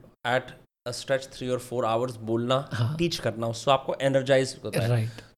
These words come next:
Speaker 1: दूसरे बंदे बोल सकते हैं, "This drains me out,
Speaker 2: हाँ।
Speaker 1: ये मेरे संडे का सही उपयोग नहीं है, मेरे गले में दर्द हो रहा, कुछ और है।"
Speaker 2: हाँ।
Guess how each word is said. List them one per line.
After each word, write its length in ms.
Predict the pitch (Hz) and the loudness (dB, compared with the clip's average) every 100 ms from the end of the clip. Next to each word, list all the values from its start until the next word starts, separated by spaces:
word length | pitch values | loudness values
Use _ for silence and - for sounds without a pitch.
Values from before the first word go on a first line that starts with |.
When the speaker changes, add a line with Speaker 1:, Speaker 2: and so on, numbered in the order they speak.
| - | -10
Speaker 1:
दूसरे 260 | 208 202 | -2 0
बंदे 260 | 208 196 190 | 2 2 0
बोल 200 | 165 156 | 0 -4
सकते 260 | 156 - 165 | -6 -8 -8
हैं, 80 | |
"This 140 | 127 120 | -8 -10
drains 420 | - 135 156 156 | -2 2 4 4
me 180 | 139 147 | 0 -2
out, 280 | 135 131 131 | 2 4 4
Speaker 2:
हाँ। 120 | 123 | 2
Speaker 1:
ये 80 | 143 | -2
मेरे 160 | 135 | -4
संडे 280 | 127 139 131 | -4 -4 -2
का 80 | 131 | -2
सही 240 | 123 147 | -2 0
उपयोग 360 | 139 139 139 131 | 0 0 0 0
नहीं 140 | 139 | 0
है, 80 | 135 | 0
मेरे 140 | 131 123 | 0 0
गले 300 | 123 139 143 | 2 2 2
में 140 | 143 | 2
दर्द 200 | 131 127 | 0 2
हो 60 | 131 | 0
रहा, 80 | |
कुछ 220 | 127 127 131 | 0 -2 2
और 180 | 117 | 2
है।" 80 | 110 | 2
Speaker 2:
हाँ। 80 | 139 | -2